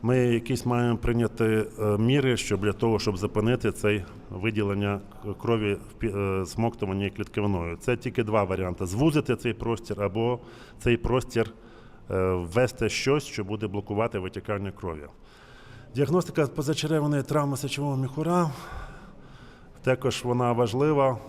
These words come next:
Відсутність, е, саме тут тоді, е, при внутрішньому, тоді, е, можлива реінфузія, коли в нас позачеревна травма. Відсутність симптомів подразнення черевини, що важливо, е, якщо в нас є внутрішня кровотеча.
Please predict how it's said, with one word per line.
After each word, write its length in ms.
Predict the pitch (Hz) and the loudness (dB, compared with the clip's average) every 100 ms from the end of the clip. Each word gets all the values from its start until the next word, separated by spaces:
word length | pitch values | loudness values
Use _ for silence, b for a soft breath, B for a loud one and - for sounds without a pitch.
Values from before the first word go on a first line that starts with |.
| B B | B B
Відсутність, 800 | 113 113 - 135 127 117 - - 110 | -8 -6 -2 -2 0 -2 -4 -14 -4
е, 640 | 110 104 104 101 101 101 98 92 101 | 0 2 4 4 4 2 0 -4 -8
саме 320 | - 117 110 | 0 2 2
тут 280 | 117 120 - | 0 -2 0
тоді, 280 | 107 113 107 - - 107 | 0 2 0 -4 -16 -8
е, 120 | 98 90 - - | -6 -8 -14 -6
при 160 | 117 | -2
внутрішньому, 480 | 104 113 110 101 101 - | 2 0 0 -4 -6 -4
тоді, 300 | 104 120 - - | 0 2 0 0
е, 520 | 104 101 101 98 98 - | 2 2 4 2 0 -2
можлива 440 | 107 107 123 107 | -2 2 2 4
реінфузія, 480 | 101 104 107 170 120 | 2 0 0 0 0
коли 200 | 101 104 | 0 0
в 40 | 104 | 0
нас 140 | 101 | 0
позачеревна 760 | - 113 101 92 95 95 95 | 0 0 0 -2 -4 -4 -4
травма. 320 | 87 98 90 90 | -4 -2 -2 -4
Відсутність 400 | 95 131 117 104 | -4 -4 -2 -4
симптомів 360 | 101 120 107 | -2 0 0
подразнення 440 | 104 107 101 104 101 | 0 0 0 0 0
черевини, 500 | 113 120 160 151 143 | 2 2 2 0 -2
що 200 | - 131 | 0 0
важливо, 440 | 120 131 127 123 B B B B B B B B - | 2 2 2 0 B B B B B B B B 0
е, 400 | 104 101 101 101 104 | 2 4 2 0 0
якщо 300 | 113 - 123 | -2 2 4
в 40 | |
нас 240 | 117 107 117 | 4 4 4
є 100 | 110 | 4
внутрішня 500 | 110 101 107 - 110 | 4 2 0 -2 0
кровотеча. 600 | 113 107 104 95 - | 2 2 2 0 0